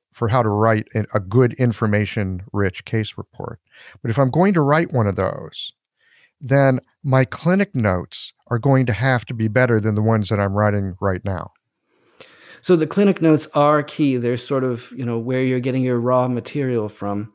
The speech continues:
Speaker 2: If you haven't written everything down properly, or if you haven't asked certain questions, it will be really hard to be able to support any significant points that you'd like to make. Uh, and that's the whole point. You wanna try and come up with some sort of a,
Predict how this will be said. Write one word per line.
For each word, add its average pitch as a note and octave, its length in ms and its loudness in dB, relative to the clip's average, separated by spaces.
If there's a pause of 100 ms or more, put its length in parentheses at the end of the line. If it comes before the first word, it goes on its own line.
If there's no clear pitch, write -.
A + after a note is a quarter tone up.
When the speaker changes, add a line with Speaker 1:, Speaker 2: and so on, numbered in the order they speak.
(380)
Speaker 2:
If C#3+ 280 2
you C3 160 0
haven't C3+ 480 0
written C3+ 240 -2
everything B2+ 400 -2
down D3+ 320 2
properly, A#2 600 -4
or A#2+ 80 -4
if G#2 80 -10
you B2 80 -6
haven't C3 360 -4
asked C3+ 500 -4 (160)
certain D3 380 0
questions, G#2+ 840 -4
it B2 180 -6
will A#2+ 180 -2
be A#2+ 240 -4
really A#2 480 -2
hard B2+ 480 0
to B2 100 -8
be A#2+ 140 -2
able A2 220 -2
to A2 180 -6
support - 960 -2 (360)
any A#2+ 440 0
significant C3+ 600 2
points - 320 -4
that - 120 -10
you'd A#2+ 300 -4
like G#2+ 200 -6
to - 60 -6
make. - 380 -6 (340)
Uh, A#2+ 200 0
and A#2 200 0
that's A2 200 -2
the G#2+ 60 -6
whole A2+ 140 2
point. A2+ 300 -2
You G#2+ 100 -4
wanna A2+ 200 -2
try G#2 260 -6
and A2 180 -6
come A#2 160 -2
up A#2+ 160 -4
with A2+ 180 -2
some A2 360 -4
sort A2+ 220 -2
of G#2+ 120 -4
a, G#2 200 -2